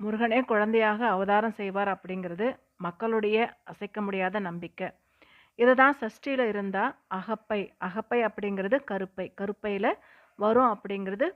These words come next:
பழமொழியா சொல்லப்படுது. கந்த சஷ்டி தினம் முதல்ல இருந்து சூரசம்ஹாரம் வரைக்கும் இருக்கிற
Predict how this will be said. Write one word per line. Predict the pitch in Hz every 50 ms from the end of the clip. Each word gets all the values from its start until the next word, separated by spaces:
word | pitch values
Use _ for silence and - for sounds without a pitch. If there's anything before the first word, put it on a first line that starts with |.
| _ _
பழமொழியா | - 185 180 196 196 196 190 185 185 208 262 349 -
சொல்லப்படுது. | - - 190 175 165 156 - - 156 165 - 190 196 185 -
கந்த | _ 285 311 370
சஷ்டி | - 349 302 - - - 254
தினம் | 214 208 214 208 202 - - _ _ _ _ _ _ _ _ _
முதல்ல | - 220 220 202 254 262 269 254 220
இருந்து | 190 190 196 190 175 160 - _ _
சூரசம்ஹாரம் | _ - 254 262 277 285 - 302 285 285 277 285 269 262 262 240 220
வரைக்கும் | 208 220 214 - 240 226 214
இருக்கிற | - - - 208